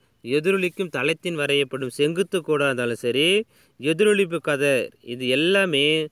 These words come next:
ஒரே தளத்தில் அமையும், ஒரே நேர்கோட்டில் உள்ள தளத்தில் அமையும் சொல்றாங்க. ஓகே, அடுத்தது பாருங்க, படுகோணம் கோணம் ஐ மற்றும்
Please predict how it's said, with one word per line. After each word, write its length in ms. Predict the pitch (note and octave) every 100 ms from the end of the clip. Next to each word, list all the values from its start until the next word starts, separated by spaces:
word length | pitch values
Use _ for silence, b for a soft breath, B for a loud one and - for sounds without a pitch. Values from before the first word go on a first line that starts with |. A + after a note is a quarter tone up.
| _ _
ஒரே 680 | - C#3+ E3 F#3+ A3 B3+ D4 - b b b _ _ -
தளத்தில் 460 | C#3 E3 E3 F3+
அமையும், 680 | C#3+ C3 C3 D3 C#3+ A2 G2+ _ -
ஒரே 480 | C3 D3 E3+ G3
நேர்கோட்டில் 600 | G3 D#3+ F3+ E3+ D3+ C3
உள்ள 320 | C3 B2+ F#3+ A#3+
தளத்தில் 600 | C#3 C#3+ C3+ G3+ B3 D4+ _ _
அமையும் 460 | A#2+ C3 C#3 C#3 E3
சொல்றாங்க. 440 | A2+ G#2+ F#2+ F2 - _ -
ஓகே, 220 | F#2+ - -
அடுத்தது 400 | - D#3 F#3 G3+
பாருங்க, 460 | C#3+ A#2 C#3+ G3 D#4 _ _ _ _ _ _ _ _ b b b b b _
படுகோணம் 880 | D#3 F#3+ C4 A#3 A3 G#3 G#3 D#3 G2+ _ _ _ _ _ _ _ -
கோணம் 440 | E3+ F#3+ G3+ G#3
ஐ 340 | - C3+ D3 A#2
மற்றும் 720 | B2 C#3+ - D3+ C#3 G3 B3